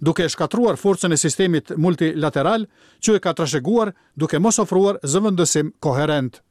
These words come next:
Megjithatë, Shtetet e Bashkuara mbesin aktori kryesor ndërkombëtar, përkundër arenës evolvuese gjeopolitike dhe shqetësimeve për politikat e administratës Trump. Këto gjëra nuk e kanë bërë fuqinë dhe ndikimin amerikan të parandësishëm, larg nga kjo,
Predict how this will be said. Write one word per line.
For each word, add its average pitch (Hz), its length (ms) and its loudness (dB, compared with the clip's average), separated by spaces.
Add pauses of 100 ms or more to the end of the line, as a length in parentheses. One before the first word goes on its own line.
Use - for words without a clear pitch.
(540)
Megjithatë, 156 580 0
Shtetet 196 380 -2
e 190 60 0
Bashkuara 170 440 0
mbesin 175 340 0
aktori 185 340 0
kryesor 220 480 0
ndërkombëtar, 143 760 -2 (320)
përkundër 226 480 2
arenës 185 400 0
evolvuese 180 640 0
gjeopolitike 175 760 0
dhe 156 100 0
shqetësimeve 202 640 0 (220)
për 143 120 -2
politikat 196 580 -2
e 156 60 0
administratës 151 720 -2 (100)
Trump. 139 340 -2 (440)
Këto 160 240 0
gjëra 190 280 0
nuk 208 220 0
e 214 60 -2
kanë 180 200 -2
bërë 180 160 0
fuqinë 185 320 0
dhe 165 120 0
ndikimin 170 400 0
amerikan 175 400 0
të 165 120 0
parandësishëm, 160 800 -2
larg 170 240 0
nga 185 160 0
kjo, 156 220 0